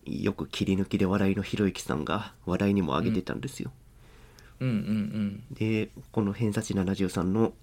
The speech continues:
Speaker 1: 生徒は被害者ですと。
Speaker 2: うん。うん。
Speaker 1: 高校が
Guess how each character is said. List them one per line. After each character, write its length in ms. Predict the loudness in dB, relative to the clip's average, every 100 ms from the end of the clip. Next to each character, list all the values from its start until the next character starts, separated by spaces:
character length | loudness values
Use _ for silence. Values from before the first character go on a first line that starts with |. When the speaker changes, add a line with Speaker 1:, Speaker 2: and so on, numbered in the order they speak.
| -10 -10 -4
Speaker 1:
生 240 | 2 2
徒 140 | 4
は 60 | 2
被 160 | 2 2
害 160 | 2
者 140 | 4 2
で 160 | 0
す 200 | -6 -12
と。 120 | -12 -14 -16 -20 -20 -20 -20 -20 -20 -8
Speaker 2:
う 40 |
ん。 20 | -4
う 80 | -4
ん。 120 | -4 -14 -20 -20 -20 -20 -20 -20 -6
Speaker 1:
高 160 | -2 0
校 360 | 2 2 2 -4 -12 -2
が 240 | 2 0